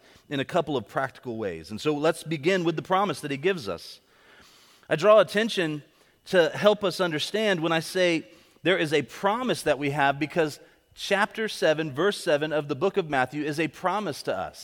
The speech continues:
"Ask, and it will be given to you. Seek, and you will find. Knock, it will be opened to you." That's a promise. These are Jesus' own words to us as his people.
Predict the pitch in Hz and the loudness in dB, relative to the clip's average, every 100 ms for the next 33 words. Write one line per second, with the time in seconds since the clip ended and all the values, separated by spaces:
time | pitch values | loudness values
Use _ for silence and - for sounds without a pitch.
0 | - 175 208 107 113 - - - - _ | -4 -2 0 0 -2 -12 -16 -18 -20 _
1 | _ _ _ - 170 190 180 185 226 196 | _ _ _ 0 4 4 2 0 0 0
2 | 127 104 90 - - 226 190 160 175 180 | -4 -8 -8 -10 -4 -4 -4 -4 -4 -2
3 | 185 170 208 180 135 131 180 190 160 160 | -4 -2 -4 -2 -4 -2 2 2 2 0
4 | 165 165 202 214 165 123 120 98 71 - | -2 0 2 2 0 -4 -6 -6 -10 -18
5 | _ _ _ _ _ _ _ _ _ _ | _ _ _ _ _ _ _ _ _ _
6 | _ _ _ _ _ _ _ _ _ _ | _ _ _ _ _ _ _ _ _ _
7 | 175 - 165 - 196 233 175 92 - - | -6 -4 -8 -4 -2 -2 -4 -8 -14 -20
8 | - _ _ _ - - _ - 185 147 | -20 _ _ _ -20 -20 _ -8 -6 -6
9 | 117 202 214 214 190 202 202 196 208 202 | -4 -2 -2 -2 0 0 2 4 4 4
10 | - 156 160 175 156 156 - 220 - 120 | 0 -2 -2 -4 -10 -12 -6 -6 -4 -6